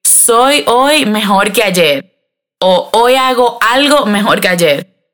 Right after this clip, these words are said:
o "Hoy tengo la capacidad de tener algo mejor que ayer", eso sí me brinda a mí esa, esa plenitud o ese sentido de autorrealización. Y el último saboteador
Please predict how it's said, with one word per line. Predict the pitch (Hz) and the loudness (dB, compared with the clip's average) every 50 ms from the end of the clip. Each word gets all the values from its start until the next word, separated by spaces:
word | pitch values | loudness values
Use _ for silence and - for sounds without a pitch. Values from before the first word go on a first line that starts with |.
| _ _ | _ _
o | - 196 190 180 165 180 - - | 0 2 2 2 2 0 -2 -2
"Hoy | 240 269 294 | -2 0 0
tengo | 285 262 226 214 214 202 | 0 -2 -2 0 0 0
la | 196 196 190 | -2 0 0
capacidad | 202 190 190 190 185 - - 208 196 190 185 185 | -2 -2 0 0 -2 0 0 0 0 0 0 0
de | 180 190 202 190 | 0 0 -2 -2
tener | 190 208 196 190 190 196 202 214 247 277 285 269 - - - | 0 -2 0 0 0 0 0 0 0 0 0 -2 -2 -4 -4
algo | - 202 214 233 262 285 269 294 254 214 | -2 0 0 2 0 2 2 0 0 0
mejor | 208 196 190 208 202 202 | 0 0 0 0 0 0
que | 202 226 | 0 -2
ayer", | 202 185 180 160 151 147 185 - _ _ _ _ _ _ _ _ | 0 0 0 0 0 0 -4 -8 _ _ _ _ _ _ _ _
eso | - 240 269 302 302 269 - 226 202 | -4 0 0 2 2 2 0 0 -2
sí | - 214 208 | -2 -2 -2
me | 202 202 190 | 0 0 0
brinda | 185 196 190 190 185 170 160 | 0 0 0 0 0 0 0
a | |
mí | 156 156 156 151 147 160 - - _ _ _ _ _ _ _ _ _ _ _ _ _ _ - - - - | 0 0 0 0 -2 -4 -8 -16 _ _ _ _ _ _ _ _ _ _ _ _ _ _ -12 -10 -8 -4
esa, | - 190 180 185 185 - 196 190 190 190 185 185 - | -2 0 0 0 0 0 0 0 0 0 0 -2 -2
esa | 190 196 233 220 | -2 -2 -2 0
plenitud | 233 240 233 233 208 180 190 180 175 | -2 -2 -2 -2 -2 -2 -2 -2 0
o | - 185 | 0 0
ese | 202 - 208 | 0 0 0
sentido | - 226 202 196 185 220 240 254 240 214 180 - _ _ _ | -2 -2 -2 -2 -2 0 0 0 0 0 -4 -10 _ _ _
de | 208 190 - | -4 -2 0
autorrealización. | 190 196 196 190 196 196 190 190 185 180 180 - 185 180 - 180 160 139 135 139 - _ _ _ _ _ _ _ _ _ _ _ _ _ _ | 0 0 0 0 0 0 0 0 0 0 -2 -2 -2 -2 0 0 -2 -2 -4 -8 -14 _ _ _ _ _ _ _ _ _ _ _ _ _ _
Y | - 151 151 151 - - - | -4 -2 -2 -2 -2 -4 -2
el | 247 247 240 240 247 | 0 0 2 2 2
último | 277 311 311 269 262 233 220 220 | 2 2 0 0 0 -2 -2 -2
saboteador | 208 - 233 214 214 214 214 214 202 190 185 170 165 180 185 185 | 0 0 2 2 2 2 2 0 2 2 2 0 0 -2 -4 -12